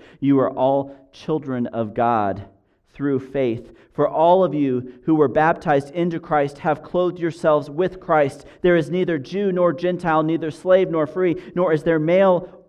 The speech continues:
or female, for you are all one in Christ Jesus." And we see this played out over and over and over through Acts.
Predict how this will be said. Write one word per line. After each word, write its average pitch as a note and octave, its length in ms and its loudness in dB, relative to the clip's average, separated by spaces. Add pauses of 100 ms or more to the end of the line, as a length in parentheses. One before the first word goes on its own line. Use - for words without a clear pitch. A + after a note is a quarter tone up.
(100)
or F3 220 0
female, C#3+ 560 -4 (500)
for D3+ 140 2
you D#3+ 420 -2
are C#3 280 0
all D3 480 0
one C#3+ 380 0
in B2 320 -6
Christ A2 600 -12
Jesus." G2+ 640 -12
And A#2+ 160 -6
we A#2 80 -6
see D3 320 -6
this G#2 320 -8
played B2 400 -8
out - 540 -16 (360)
over A2+ 420 -2
and A2 240 -10
over F#2 640 -8
and F#2+ 160 -12
over E2 520 -12 (100)
through F#2+ 220 -8
Acts. - 760 -14